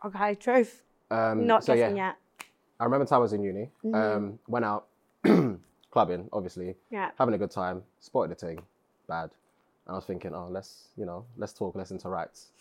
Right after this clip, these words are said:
Speaker 2: Started going well. Lips in, dancing, everything, the whole, the
Speaker 1: Oh,
Speaker 2: whole
Speaker 1: it's
Speaker 2: shebang.
Speaker 1: all going
Speaker 2: The whole
Speaker 1: on.
Speaker 2: shebang. And
Speaker 1: Uni, though,
Speaker 2: uni,
Speaker 1: happens.
Speaker 2: obviously, uh, uni, it happens, you know, heat of the moment, you get excited. Went back to hers,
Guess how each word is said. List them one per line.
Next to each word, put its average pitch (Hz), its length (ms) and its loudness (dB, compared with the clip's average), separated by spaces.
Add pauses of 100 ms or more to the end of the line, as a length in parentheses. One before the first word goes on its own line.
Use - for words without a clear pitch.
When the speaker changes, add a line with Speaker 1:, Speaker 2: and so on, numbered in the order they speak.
(140)
Speaker 2:
Started 101 240 2
going 87 200 -8
well. 85 220 -8 (500)
Lips 113 260 -4
in, 107 220 0
dancing, 98 400 -2
everything, 98 320 -6
the 87 80 -6
whole, 90 140 0
the - 120 -4
Speaker 1:
Oh, - 40 2
Speaker 2:
whole 226 80 10
Speaker 1:
it's 214 100 6
Speaker 2:
shebang. - 240 6
Speaker 1:
all 226 80 4
going 208 240 4
Speaker 2:
The 202 100 2
whole 139 200 8
Speaker 1:
on. - 60 6
Speaker 2:
shebang. - 380 0
And 254 140 2
Speaker 1:
Uni, 240 220 6
though, 196 360 4
Speaker 2:
uni, 285 300 8
Speaker 1:
happens. - 20 8 (200)
Speaker 2:
obviously, 104 240 2
uh, 101 140 -4
uni, 117 280 2
it 95 40 -4
happens, 110 380 -2
you 101 60 -4
know, 95 420 -6
heat 143 140 2
of 95 80 -2
the 107 40 -4
moment, 95 440 -10
you 92 80 -10
get 95 140 -6
excited. 76 360 -10 (800)
Went 143 160 8
back 120 180 6
to 110 100 0
hers, 95 520 0